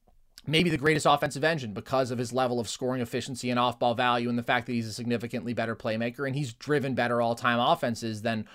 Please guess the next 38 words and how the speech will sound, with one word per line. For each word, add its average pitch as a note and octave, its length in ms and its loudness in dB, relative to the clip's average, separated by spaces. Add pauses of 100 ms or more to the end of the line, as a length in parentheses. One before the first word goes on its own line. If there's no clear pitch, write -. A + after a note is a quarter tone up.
(200)
what B2 260 2 (320)
Kobe D3+ 380 2
did. F2+ 260 -6 (320)
So G3 580 8 (480)
that's F#3 300 12
what F#3+ 80 6
it D#3 60 0
comes E3 200 0
down C#3+ 240 4
to, A#2 120 -6
the A#2+ 100 -4
longevity, C#3 560 2
the B2+ 140 -2
totality C#3+ 640 4
of A#2 100 0
his B2 140 -4
efforts C3+ 420 -2
towards C3+ 420 -4
championships, B2+ 880 -4
the A#2+ 440 -2
scoring C#3+ 560 -2
variety. B2+ 560 4
I A#2+ 140 2
value C3 480 4
it - 140 -8
all B2+ 240 4
so C3 240 0
much, C3+ 320 2
but C3+ 100 0
I B2 80 2
think C#3+ 240 -6
there C3+ 160 2
are A#2 100 0
guys B2+ 400 2
with G#2 160 -8 (460)
higher F3+ 420 10
peaks - 520 -6 (420)
who C3+ 800 -2